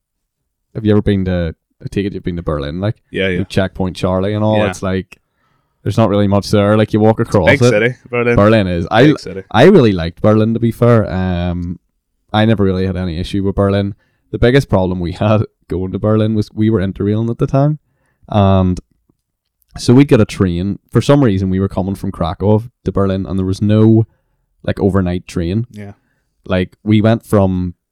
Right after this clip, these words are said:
Speaker 1: Florence to Vienna, like, and it was one of those older, you know, like,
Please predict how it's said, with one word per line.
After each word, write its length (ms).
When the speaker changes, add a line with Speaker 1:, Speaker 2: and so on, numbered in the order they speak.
Speaker 1:
Florence 640
to 340
Vienna, 540
like, 260
and 100
it 60
was 120
one 100
of 80
those 220
older, 380
you 120
know, 80
like, 320